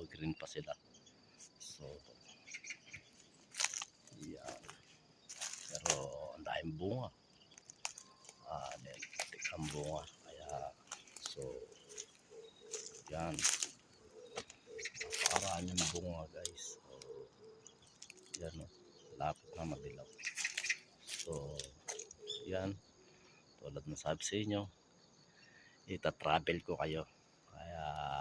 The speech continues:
panoorin nyo at tapusin nyo yung aking mga vlog. So, para sama-sama tayong gumala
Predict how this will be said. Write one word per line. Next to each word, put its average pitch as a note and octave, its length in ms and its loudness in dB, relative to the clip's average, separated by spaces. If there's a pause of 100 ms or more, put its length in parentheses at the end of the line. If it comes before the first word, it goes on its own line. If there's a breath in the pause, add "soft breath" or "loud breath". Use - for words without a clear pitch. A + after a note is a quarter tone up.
(1700 loud breath)
panoorin F2 480 8
nyo G#2+ 160 10
at - 160 2
tapusin F2+ 480 6
nyo F2 120 6 (120)
yung E2+ 80 4
aking - 400 4
mga G#2+ 240 4
vlog. A2 260 10 (220)
So, - 240 -4 (560)
para C#2+ 480 2
sama-sama C2 640 4
tayong G2+ 640 4 (1400)
gumala D#2 560 6